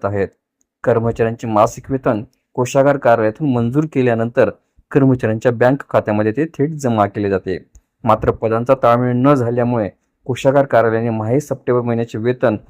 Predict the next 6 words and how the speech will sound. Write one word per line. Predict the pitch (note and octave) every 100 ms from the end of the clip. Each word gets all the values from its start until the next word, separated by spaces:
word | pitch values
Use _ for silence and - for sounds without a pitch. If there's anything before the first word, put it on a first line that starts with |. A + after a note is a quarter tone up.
| G2+ _ -
बिल | B2 C#3 D3+
संबंधित | D3 B2 B2 A#2+ C3+ A#2+
विभागांना | A#2 A2 A2+ B2
परत | C3+ B2+ A#2+ B2 -
केले | A#2+
नाही. | A#2 A2 G2+